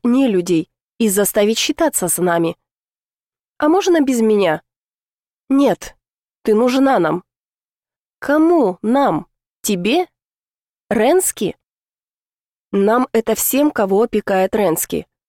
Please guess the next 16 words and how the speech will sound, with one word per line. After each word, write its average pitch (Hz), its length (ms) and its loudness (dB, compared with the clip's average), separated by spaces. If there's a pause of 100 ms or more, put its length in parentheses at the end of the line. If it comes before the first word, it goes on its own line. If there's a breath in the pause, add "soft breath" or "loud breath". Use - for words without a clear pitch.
(140)
К - 60 -10
слову, 285 300 2
не 285 140 2
только 226 260 -2
курсантов 175 560 -4
и 170 60 -4
кадетов, 170 560 -4
я 220 180 0
могу 220 220 0
познакомить, 214 580 0
если 165 220 -4
хочешь. - 500 -8 (1120)
«Не 220 160 0
хочу. - 480 -2 (840)
Я 226 280 -2
улитка, 202 580 -2